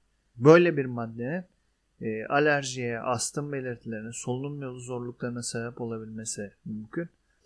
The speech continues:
E, sürekli bu tür maddeye maruz kalırsanız da,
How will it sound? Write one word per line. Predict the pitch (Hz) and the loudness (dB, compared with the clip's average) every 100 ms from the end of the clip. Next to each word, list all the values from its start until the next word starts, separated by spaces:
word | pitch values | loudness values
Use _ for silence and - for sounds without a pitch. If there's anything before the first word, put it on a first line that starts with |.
| _ _ _ 117 | _ _ _ -4
E, | 117 117 107 - - - 50 _ _ _ _ _ | -2 -2 -6 -8 -12 -18 -20 _ _ _ _ _
sürekli | - 151 143 139 131 123 123 | -4 4 4 4 -4 -4 -4
bu | 131 127 - | -4 -4 -10
tür | - 117 | -8 -4
maddeye | 120 113 110 107 107 - _ _ 123 | -2 -4 -4 -8 -10 -14 _ _ -2
maruz | 120 123 147 | 0 0 -2
kalırsanız | - 117 110 - 107 110 123 | -6 -8 -8 -12 -12 -12 -8
da, | 185 | -8